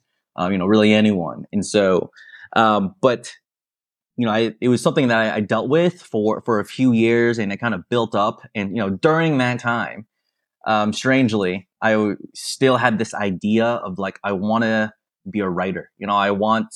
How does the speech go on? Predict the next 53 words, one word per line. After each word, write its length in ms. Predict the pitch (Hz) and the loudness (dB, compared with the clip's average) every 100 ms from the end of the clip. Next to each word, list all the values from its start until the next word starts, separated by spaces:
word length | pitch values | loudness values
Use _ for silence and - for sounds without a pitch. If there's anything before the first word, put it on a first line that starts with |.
| - | -4
to 240 | 107 98 | -2 -2
travel 400 | - 113 110 104 | -2 0 0 0
the 80 | 98 | -2
world. 380 | 90 90 69 - - | 0 -2 -2 -8 -6
You 80 | |
know, 80 | 107 | -2
I 100 | - | 2
still 400 | 123 127 156 117 - | 0 2 2 2 0
even 180 | 117 110 | 0 2
remember 400 | 101 101 104 101 | 2 0 2 0
I 60 | |
was 140 | 92 95 | 0 -2
sitting 220 | 120 120 | 0 2
in, 100 | 107 | 0
like, 160 | 78 - | -4 -4
West 280 | 101 107 | -4 -2
Memphis, 300 | 107 95 95 - | -4 -2 -4 -6
West 460 | - 95 101 123 - | -12 -4 -2 -2 0
Memphis, 280 | 117 113 - | 0 0 -4
Arkansas, 480 | 98 - 92 73 - _ _ _ _ _ - | -6 -6 -8 -8 -10 _ _ _ _ _ -6
and 120 | 104 | 0
I 60 | 104 | 2
was 180 | 101 90 | 2 2
with, 200 | 98 107 | 2 0
like, 140 | 98 | 0
my 120 | 101 | 2
running 340 | 101 120 127 110 | 4 4 4 2
partner, 360 | 104 - 76 | -2 -6 -8
which 160 | - 101 | -4 -2
is, 80 | 98 | 0
like, 120 | 98 - | 0 0
what 160 | 101 | -2
we 80 | 101 | -2
call 400 | - 98 92 - _ _ | -2 -2 -2 -8 _ _
somebody 340 | - 107 101 | -4 0 0
in, 100 | 98 | 0
like, 160 | 95 87 - | -2 -6 -6
the, 240 | 92 90 - | -4 -4 -8
the 100 | - | -2
<laughs> 120 | - | 0
addict 320 | 120 104 - | 0 -2 -4
community 640 | - 98 104 101 92 80 80 | -4 2 2 2 0 -2 -8
of, 100 | 85 | -10
like, 140 | - | -8
somebody 340 | - 117 110 | 0 2 2
who 100 | 104 | 4
we 120 | 107 95 | 2 4
do 180 | 110 | 4
drugs 260 | 107 131 117 | 4 2 2
with 260 | 98 80 - | 0 -2 -4
and, 140 | 95 | -4
like, 160 | 95 92 | -4 -4
we 220 | 101 98 | -2 -2